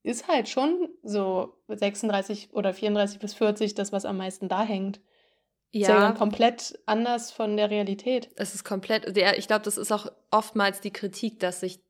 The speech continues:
Speaker 2: das was eigentlich, ähm, die Realität ist, gar nicht widerspiegelt in den ganzen Läden. So, dann,
Speaker 1: Okay,
Speaker 2: ähm,
Speaker 1: krass.
Speaker 2: wir haben übrigens viele, also wir haben einige Housekeeping-Sachen, aber es ist mein Verschulden, der Rest ist mein <laughs> Verschulden.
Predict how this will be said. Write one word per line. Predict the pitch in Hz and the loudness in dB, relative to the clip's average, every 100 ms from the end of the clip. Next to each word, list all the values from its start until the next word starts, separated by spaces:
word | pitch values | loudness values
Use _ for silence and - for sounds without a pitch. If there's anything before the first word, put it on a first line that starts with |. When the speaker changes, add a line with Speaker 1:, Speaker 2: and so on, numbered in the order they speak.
| _ _ | _ _
Speaker 2:
das | 180 190 - _ _ - - | -2 -2 -8 _ _ -20 -2
was | 190 190 | -2 0
eigentlich, | - 180 190 202 202 190 190 - _ _ - _ - | -2 2 2 0 0 -2 -2 -12 _ _ -20 _ -4
ähm, | 196 190 185 | -2 0 -2
die | 190 | -2
Realität | 185 190 196 202 208 | 0 0 0 -2 -2
ist, | - - | -2 0
gar | 180 | 0
nicht | 185 185 | 0 -4
widerspiegelt | 190 190 185 - 180 175 | -2 -2 -2 -4 -2 -2
in | - 175 180 180 180 - _ _ - | -2 -6 -4 -8 -10 -16 _ _ -6
den | 170 175 175 170 - | -6 -6 -10 -14 -14
ganzen | 175 - 175 | -12 -8 -6
Läden. | 170 175 170 - - _ - - - - - _ - | -2 -2 -4 -12 -16 _ -20 -20 -20 -20 -20 _ -8
So, | 220 214 | -4 -2
dann, | 196 202 226 262 | 2 2 4 0
Speaker 1:
Okay, | 277 240 | 2 2
Speaker 2:
ähm, | 208 202 | 2 2
Speaker 1:
krass. | 196 - - | -2 -6 -6
Speaker 2:
wir | 196 | -2
haben | 208 | -2
übrigens | 190 185 185 | -2 -4 -4
viele, | - 196 180 175 - | -6 2 2 2 -2
also | 175 180 190 | -6 -6 -6
wir | 202 | -4
haben | 185 | 0
einige | 175 180 190 | 0 0 0
Housekeeping-Sachen, | 180 175 196 175 180 175 180 185 | -2 -2 -6 -6 -2 -2 -2 -4
aber | 170 175 | -2 -2
es | 170 - | -4 -12
ist | - - | -14 -4
mein | 160 175 180 | -4 -4 -8
Verschulden, | 208 208 226 220 | -8 -2 0 2
der | 202 185 | 2 0
Rest | 220 - | -2 -6
ist | - | -2
mein | 180 208 | -2 0
<laughs> | |
Verschulden. | 226 214 220 196 220 | 0 2 4 2 0